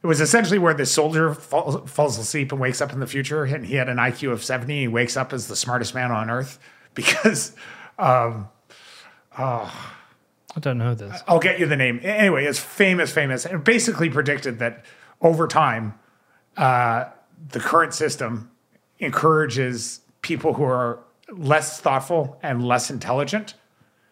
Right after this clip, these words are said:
Speaker 1: to take over society. And, and that anyone with an I Q above a certain level will become essentially an extinct species. And, uh,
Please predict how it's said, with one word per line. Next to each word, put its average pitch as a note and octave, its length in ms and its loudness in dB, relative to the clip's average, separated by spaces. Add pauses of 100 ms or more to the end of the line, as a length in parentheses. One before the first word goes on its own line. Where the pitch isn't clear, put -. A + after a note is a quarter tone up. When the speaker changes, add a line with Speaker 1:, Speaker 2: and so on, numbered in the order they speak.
(220)
Speaker 1:
to - 120 -4
take D3 260 2
over C3 240 0
society. G#2 500 -4 (800)
And, D#3+ 260 0 (120)
and C#3+ 180 2
that B2+ 300 -2
anyone D#3 400 4
with C3 160 0
an C#3 80 0
I B2 160 2
Q B2+ 300 0
above A#2 340 0
a A2+ 60 -2
certain C3+ 320 -2
level A#2 480 2
will C#3+ 160 2
become A#2 600 0
essentially C3+ 460 0
an A#2 100 0
extinct A2+ 380 -4
species. - 560 -8 (800)
And, C3+ 380 2
uh, A#2 340 2